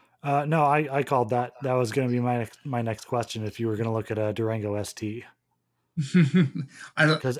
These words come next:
Speaker 1: as
Speaker 2: 'cause you, you know, my affiliation for Dodge is, uh, is a one percent, but
Speaker 1: You know what? Having a Chrysler product, uh, in the, well, not the driveway, but the yard where I had to coast it to a stop.
Speaker 2: <laughs>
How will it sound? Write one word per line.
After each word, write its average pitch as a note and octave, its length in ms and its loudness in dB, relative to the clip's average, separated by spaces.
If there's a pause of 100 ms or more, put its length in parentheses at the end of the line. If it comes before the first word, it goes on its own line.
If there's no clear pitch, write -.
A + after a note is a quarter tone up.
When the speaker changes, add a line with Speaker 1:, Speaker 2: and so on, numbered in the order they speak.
(120)
Speaker 1:
as - 220 -6 (340)
Speaker 2:
'cause F#3 160 6
you, G3 120 8
you F3 280 6
know, E3 280 6
my C#3+ 180 6
affiliation C3 540 4
for B2+ 120 0
Dodge B2 380 4
is, A2+ 300 -2
uh, C#3+ 100 -2 (140)
is C#3 120 0
a - 160 -2 (240)
one B2 300 2
percent, A#2 540 -6
but G#2+ 240 -8 (1300)
Speaker 1:
You C#3 100 -4
know C#3+ 100 2
what? D3+ 200 0
Having C#3+ 580 0
a B2+ 200 0
Chrysler C3+ 460 -4
product, B2+ 580 -2
uh, A#2+ 400 -2
in B2+ 200 -2
the, B2 320 -2 (120)
well, C#3 280 2
not D3+ 200 -4
the C#3+ 80 -2
driveway, C#3+ 480 2
but A2+ 220 -4
the A2+ 80 -2
yard B2+ 380 0
where A2+ 180 -2
I G#2 40 -6
had A2 160 -6
to G#2 60 -6
coast - 420 -8
it B2+ 100 -18
to A2 140 -8
a F#2+ 40 -10
stop. B2 440 -2 (600)
Speaker 2:
<laughs> D#4+ 100 8